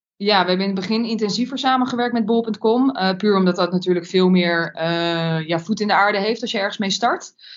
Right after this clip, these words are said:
Eh, en nu zijn we, hebben een dusdanige relatie met hun dat we eigenlijk daar vrij, vrij in zijn hoe we dat willen inrichten. En dat dat ook voornamelijk wordt bepaald door de gebruiker zelf.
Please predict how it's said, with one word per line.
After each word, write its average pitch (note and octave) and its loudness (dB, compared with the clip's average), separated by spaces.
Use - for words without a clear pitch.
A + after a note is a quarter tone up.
Eh, F3 2
en F#3 4
nu G3 4
zijn G3 2
we, F#3 4
hebben F3+ 2
een F3 -2
dusdanige F#3 0
relatie F3 0
met F3+ -2
hun E3+ -2
dat E3+ -4
we E3+ -2
eigenlijk F3 -2
daar F3 0
vrij, F3 0
vrij G3+ 0
in A3+ 0
zijn G3 0
hoe F#3 0
we F3+ 0
dat F3 -2
willen F3 -2
inrichten. A#3+ -2
En F3 0
dat F3 4
dat F3 0
ook F#3 2
voornamelijk F3+ 2
wordt F3 -2
bepaald E3+ 0
door E3+ -2
de E3 -2
gebruiker E3 -2
zelf. G3 -4